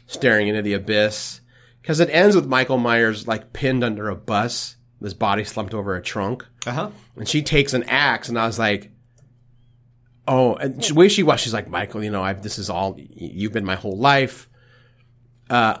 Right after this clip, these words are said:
Speaker 1: I really thought she was gonna take the mask and put it on, like, just doing the whole message three, like, three sixty, like,
Speaker 2: Mm-hmm.
Speaker 1: take his head off, put the mask on, and walk off into the woods. I was like, "Oh, ballsy." They didn't. They had to wait until Busta Rhymes.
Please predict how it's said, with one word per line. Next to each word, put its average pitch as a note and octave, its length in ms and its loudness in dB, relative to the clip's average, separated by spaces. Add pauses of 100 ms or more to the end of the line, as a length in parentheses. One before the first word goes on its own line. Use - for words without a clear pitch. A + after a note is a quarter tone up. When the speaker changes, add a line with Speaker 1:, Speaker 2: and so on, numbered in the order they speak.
Speaker 1:
I F#3+ 140 4
really G#3+ 320 4
thought C#3 320 2
she - 180 0
was C3+ 160 0
gonna A#2+ 160 0
take A2+ 260 -4
the A2 100 -2
mask F#2+ 360 -4
and G2+ 80 -8
put G#2 160 -4
it F#2 80 -2
on, E2 300 -6
like, G2 160 -2
just G#2+ 200 -6
doing B2+ 300 2
the A2+ 80 -2
whole A2+ 220 -4
message F#2 420 -6
three, F#2 180 -8 (140)
like, G#2 240 -8
three G2+ 140 -6
sixty, - 420 -10
like, F2+ 140 -10
Speaker 2:
Mm-hmm. C3+ 60 -6
Speaker 1:
take C#3 220 2
his C#3+ 120 0
head C3 180 2
off, - 720 2
put C#3+ 200 2
the C#3 60 2
mask A#2+ 380 2
on, A2+ 160 2
and G#2 140 -4
walk F#2 280 -2
off D2 220 -6
into E2 120 -10
the E2 100 -10
woods. D2+ 340 -14
I D2+ 40 -14
was - 100 -14
like, E2 180 -12
"Oh, F#2+ 340 -10
ballsy." F#2 520 -4 (1400)
They A#2 140 2
didn't. - 300 -10 (680)
They G2 120 -6
had D#2 100 -8
to E2 80 -8
wait D2+ 180 -8
until C#2+ 360 -14 (100)
Busta - 300 -14
Rhymes. - 380 -20